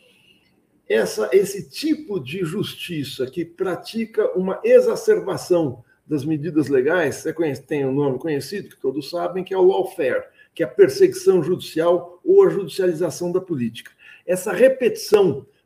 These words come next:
de, de, de, desse tipo de ação na América Latina lembra aquela história do efeito tango, efeito Orloff,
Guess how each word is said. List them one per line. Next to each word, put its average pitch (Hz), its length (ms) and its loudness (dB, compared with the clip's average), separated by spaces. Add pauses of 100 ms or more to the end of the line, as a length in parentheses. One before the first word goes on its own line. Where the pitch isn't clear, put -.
de, 160 240 0
de, 143 320 -2
de, 151 300 0
desse 131 360 -8
tipo 208 320 -2
de 165 80 6
ação 143 300 -2
na 131 100 -4
América 127 320 -4
Latina 123 540 -6 (580)
lembra 214 500 6
aquela 196 320 -2
história 185 540 -2
do 175 140 6
efeito 180 640 0
tango, 180 360 4
efeito 175 460 0
Orloff, 147 680 -2